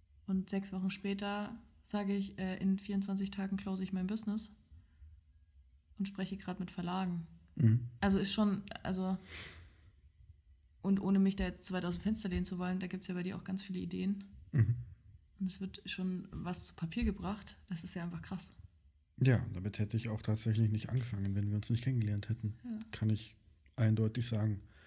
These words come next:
Speaker 1: Ja.
Speaker 2: Und egal, was auch rauskommt, ob das jetzt ein Buch wird oder gar nichts am Ende, jetzt mal einfach in zwei Extremen gedacht, ähm,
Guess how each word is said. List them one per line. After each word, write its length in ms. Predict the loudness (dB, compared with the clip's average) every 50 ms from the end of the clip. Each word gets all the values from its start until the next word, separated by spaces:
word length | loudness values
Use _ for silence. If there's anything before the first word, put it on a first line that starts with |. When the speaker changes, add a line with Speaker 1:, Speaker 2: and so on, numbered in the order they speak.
| -12 -8
Speaker 1:
Ja. 80 | -8 -8 -8 -10 -2 6
Speaker 2:
Und 80 | 8 10
egal, 280 | 10 12 12 10 10
was 140 | 8 8 6
auch 140 | 4 2 2
rauskommt, 500 | 2 2 2 4 4 2 2 2 0 -4 -8
ob 120 | -6 -4
das 140 | -2 -2 -2
jetzt 180 | -2 -2 -2 -2
ein 60 | -2
Buch 240 | 0 -2 -2 0 2
wird 220 | 4 4 4 2 -2
oder 260 | -2 -2 -2 -2 -4 -6 -8 -10 -14 -14 -14 -14 -14 -10 -8 -6
gar 180 | -2 0 2
nichts 220 | 4 4 2 2 0
am 120 | 0 2
Ende, 300 | 2 2 4 4 4 4 2 0
jetzt 180 | -2 -4 -4 -4
mal 80 | -2
einfach 240 | -2 -2 -2 -2 0
in 160 | 0 -2 -2 -6 -10 -16 -16 -18 -20 -20 -14 -12
zwei 240 | -12 -8 -6 -6 -6
Extremen 560 | -6 -6 -10 -10 -8 -4 -2 0 2 2 2 2 0 0 -2
gedacht, 420 | -2 0 0 0 0 -2 -6 -14 -18 -20 -20 -20 -20 -20 -20 -20 -20 -20 _ _
ähm, 320 | -4 -2 0 0 -2 -4